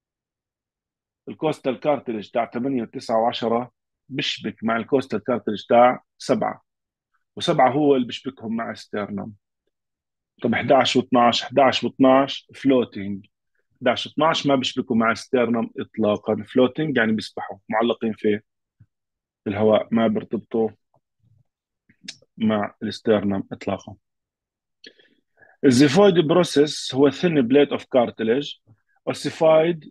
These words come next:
later in life. في ديمي فاسيت للريب رقم سبعة. هاي شايفين الصورة؟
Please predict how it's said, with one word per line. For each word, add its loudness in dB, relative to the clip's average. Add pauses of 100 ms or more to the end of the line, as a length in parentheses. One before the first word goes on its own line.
(160)
later 2
in -8
life. -10 (160)
في 0
ديمي 4
فاسيت -2 (1080)
للريب 0
رقم 0
سبعة. -8 (260)
هاي -10
شايفين -2
الصورة؟ 2